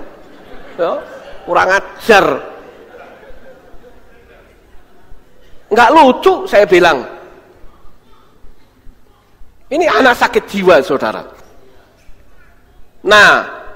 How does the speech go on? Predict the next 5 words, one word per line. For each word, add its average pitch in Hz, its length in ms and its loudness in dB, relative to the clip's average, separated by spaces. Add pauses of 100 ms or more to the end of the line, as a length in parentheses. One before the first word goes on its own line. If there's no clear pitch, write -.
(880)
kita 226 480 4
sebagai 175 400 0
anak-anak 165 640 0
Bapak 139 320 2
Yahweh, 135 560 0